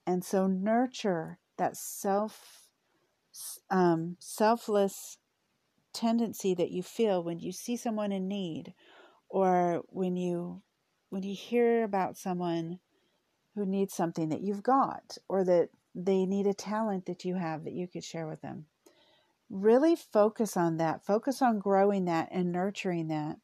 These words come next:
and become the solution to someone else's problem. Become a source of abundance for someone in need.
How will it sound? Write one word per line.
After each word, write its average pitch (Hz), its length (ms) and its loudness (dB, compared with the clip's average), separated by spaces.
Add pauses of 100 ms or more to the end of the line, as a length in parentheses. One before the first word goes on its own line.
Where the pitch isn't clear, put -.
(560)
and 185 280 0
become 247 800 0 (320)
the 214 120 4
solution 208 1000 0 (180)
to - 120 -6
someone 196 440 -2
else's 175 460 -4
problem. 165 720 -4 (960)
Become 269 640 4
a 208 140 2
source 233 440 4
of 196 220 -2
abundance 190 880 0 (200)
for 185 140 -4
someone 185 540 0
in 175 400 -4
need. 165 480 -6